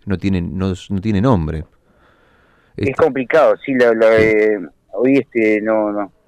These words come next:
Speaker 2: no hay, este, forma de, formas de, este, de, de alguna manera disuasivas o hay alguna, porque eso, eso es casi inesperado, inesperado para el personal policial que inclusive estaba en la misma plaza.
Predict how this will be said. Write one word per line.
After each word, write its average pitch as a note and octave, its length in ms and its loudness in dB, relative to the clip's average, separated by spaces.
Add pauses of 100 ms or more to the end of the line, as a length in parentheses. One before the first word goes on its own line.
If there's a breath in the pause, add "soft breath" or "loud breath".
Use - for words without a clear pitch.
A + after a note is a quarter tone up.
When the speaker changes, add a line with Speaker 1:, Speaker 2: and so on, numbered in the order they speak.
(380)
Speaker 2:
no A#2 80 0
hay, C#3 240 4
este, A#2 280 0
forma C3+ 360 2
de, G2+ 540 -2 (800)
formas A#2+ 340 0
de, G2 180 0
este, F2 600 -10 (480)
de, F#2 240 -2
de F#2 80 0
alguna G#2+ 240 -2
manera G#2+ 260 2
disuasivas A2 760 0
o G#2 140 4
hay A2+ 120 4
alguna, G2+ 640 0 (720)
porque A#2 220 -2
eso, E3 180 2
eso E3 320 2
es C3+ 120 -2
casi D3 280 -4
inesperado, C3+ 600 2
inesperado G#2 440 0
para B2 120 4
el A2 40 0
personal A2+ 280 -2
policial B2 280 -2
que B2 80 -6
inclusive A#2 360 -2
estaba C3 200 2
en B2 60 0
la A#2 60 0
misma C3 180 -2
plaza. D3 380 -2